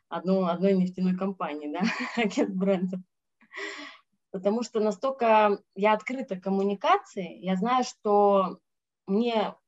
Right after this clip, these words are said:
я говорю то, как есть, то, как я себя чувствую, то, как я себя ощущаю. Поэтому доверительные отношения — это один из тех сильных коньков, которые, как бы, мне присущи. Ну, как маркетолог, э, вообще, в принципе, э,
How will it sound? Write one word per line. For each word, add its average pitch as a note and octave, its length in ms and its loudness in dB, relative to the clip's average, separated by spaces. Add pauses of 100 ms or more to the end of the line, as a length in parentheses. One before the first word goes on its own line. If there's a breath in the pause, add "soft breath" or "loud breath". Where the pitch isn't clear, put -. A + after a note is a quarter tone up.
(340)
я G#3+ 220 0
говорю A#3 260 0
то, C4 100 -4
как A#3 240 -4
есть, E3 440 -12
то, G3 100 -8
как F#3 180 -14
я F3+ 120 -4
себя F3+ 220 -6
чувствую, D4 360 -8
то, G3+ 100 -2
как G3 200 -6
я F#3+ 140 0
себя F#3 300 -6
ощущаю. F3+ 680 -8
Поэтому E3+ 420 -10
доверительные G3+ 600 -4
отношения — G3 560 -8
это F3+ 260 -6 (340 loud breath)
один G3 380 0
из F#3 120 -4
тех G3 220 -2
сильных F#3+ 420 -4
коньков, F#3 360 -6
которые, F#3 380 -8
как E3 180 -20
бы, E3+ 120 -12
мне F#3 220 0
присущи. F#3 680 -8 (800)
Ну, G3+ 60 -6
как A3+ 160 -2
маркетолог, C#4 640 2
э, G#3+ 40 2
вообще, G3+ 580 4
в F4 60 -18
принципе, G3+ 460 -6
э, D#3+ 320 -6